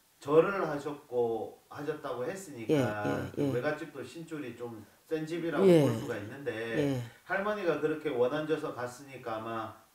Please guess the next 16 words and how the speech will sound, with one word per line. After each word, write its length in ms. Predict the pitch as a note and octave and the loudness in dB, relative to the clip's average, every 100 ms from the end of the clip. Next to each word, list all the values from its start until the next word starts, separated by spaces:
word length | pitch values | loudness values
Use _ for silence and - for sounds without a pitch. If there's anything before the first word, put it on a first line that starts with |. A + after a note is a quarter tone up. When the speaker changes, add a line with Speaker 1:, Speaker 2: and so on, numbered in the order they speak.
| _ | _
Speaker 1:
도수를 420 | A#2+ A#2+ E3 E3 | -8 -2 2 2
받아서 880 | C#3+ C3+ B2+ A#2+ A2+ G#2+ G2+ - - | 2 -4 -2 -2 -4 -2 -4 -6 -12
오셔서 460 | A#2 C#3+ E3 C#3 B2 | -8 0 0 0 -6
동참을 560 | A2 A#2+ E3 D#3 C3+ A#2+ | -6 -6 -4 -4 -4 -6
하셨을 500 | D#3 F3 E3+ C3 - | -8 -8 -8 -10 -14
것 120 | G2 | -10
같아요. 600 | G2 - G#2 F#2 G2 F#2+ | -10 -8 -8 -6 -6 -6
제가 180 | B2 C#3 C#3+ | -6 -6 -6
신내림을, 760 | F3+ G3 F#3+ E3+ D3 C#3+ C#3 | -6 -4 -4 -2 -4 -4 -6
보살님을 480 | C#3+ E3 D3 C3 A2+ | -4 -4 -4 -6 -8
못 240 | G2+ G#2 | -8 -6
봐가지고 880 | E3+ D#3+ A2+ G#2+ F2+ E2+ - - - | -4 -2 -2 -4 -12 -12 -12 -12 -12
Speaker 2:
네. 600 | E3+ D3+ C#3 B2+ A#2+ A2+ A2+ A2+ - - | -2 2 4 2 0 -2 -4 -10 -14 -20
Speaker 1:
그러신 460 | - C#3+ E3 A#2 D3 | -8 4 6 6 0
Speaker 2:
예. 40 | |
Speaker 1:
건지. 520 | C#3+ C#3+ A2+ G2+ F2+ | -6 -10 -10 -12 -14